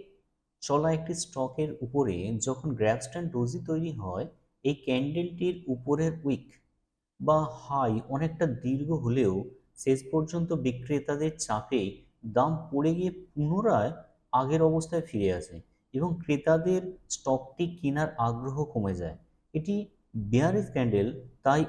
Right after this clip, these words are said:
এই ক্যান্ডেলটির পর স্টকটির দাম ডাউন ট্রেন্ডে যাওয়ার সম্ভাবনা বেড়ে যায়। আজ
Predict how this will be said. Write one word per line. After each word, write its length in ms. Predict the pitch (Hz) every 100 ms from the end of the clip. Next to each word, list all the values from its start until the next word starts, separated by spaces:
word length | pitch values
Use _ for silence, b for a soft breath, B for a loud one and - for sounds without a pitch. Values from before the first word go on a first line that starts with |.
| -
এই 120 | 165 156
ক্যান্ডেলটির 580 | 135 143 156 156 170 170
পর 220 | 143 101 104 123
স্টকটির 580 | - 131 127 - 160 131
দাম 240 | 131 110 98 95 95 -
ডাউন 300 | 110 139 190 185
ট্রেন্ডে 400 | 196 190 196 208 208 - _ _ _ _
যাওয়ার 320 | 117 131 151 160 -
সম্ভাবনা 500 | 151 151 160 165 165 104
বেড়ে 240 | 95 92 170
যায়। 140 | - - _ _ _ _ _ _ _ _ _ _ _ _ -
আজ 340 | 151 131 107